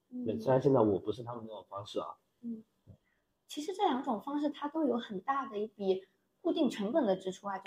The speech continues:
Speaker 1: 比如说房租。
Speaker 2: 嗯，对，还有设备。
Speaker 1: 对啊，那在这种情况下，为什么不考虑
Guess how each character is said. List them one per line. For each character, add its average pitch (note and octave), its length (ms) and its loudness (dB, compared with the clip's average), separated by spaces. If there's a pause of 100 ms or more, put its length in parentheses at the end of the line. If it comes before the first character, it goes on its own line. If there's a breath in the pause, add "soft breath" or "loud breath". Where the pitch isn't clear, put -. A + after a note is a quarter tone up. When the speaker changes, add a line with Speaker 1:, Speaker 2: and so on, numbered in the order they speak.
(100)
Speaker 1:
比 F3+ 60 0
如 F3 80 -2
说 G#3 180 -2
房 F#3+ 260 -4
租。 B3 420 2
Speaker 2:
嗯， A#2 280 6
对， G#2 240 10
还 B2 60 2
有 A#2+ 40 6
设 B2 160 6
备。 F#2+ 180 2 (360)
Speaker 1:
对 C#4+ 100 4
啊， C4+ 220 4
那 D#4 160 4
在 E4 200 8
这 E4+ 60 2
种 G4 180 4
情 A3+ 160 -4
况 B3 120 -2
下， B3+ 140 4
为 E4 120 4
什 - 100 -6
么 G#3 100 -2
不 G3 140 -10
考 F#3+ 280 0
虑 A3+ 280 0